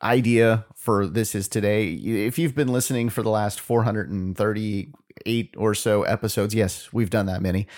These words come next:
then you're used to us experimenting and whatnot. So yes, I am experimenting yet again. I am doing a different, uh, thing, and, um, big changes coming soon to This Is Today.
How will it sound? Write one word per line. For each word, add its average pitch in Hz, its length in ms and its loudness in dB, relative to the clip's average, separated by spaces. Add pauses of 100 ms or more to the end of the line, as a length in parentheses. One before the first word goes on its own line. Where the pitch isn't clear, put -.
(300)
then 175 160 2
you're 208 100 2
used 214 320 0
to 120 120 2
us - 380 -2
experimenting 90 760 -2
and 67 100 -4
whatnot. 65 340 -4
So - 220 -2 (320)
yes, 76 300 0
I - 100 0
am 87 160 2
experimenting 127 640 2
yet 98 340 0
again. 98 300 2
I 65 140 -4
am 76 160 -4
doing 113 320 0
a - 20 0
different, 98 560 -2
uh, 85 160 2
thing, 147 480 0 (540)
and, 107 420 0
um, 98 460 2 (140)
big 113 200 0
changes 82 420 -4 (100)
coming 101 220 -2
soon - 380 -10
to - 100 -8
This 92 220 -2
Is 92 100 -8
Today. 73 340 -4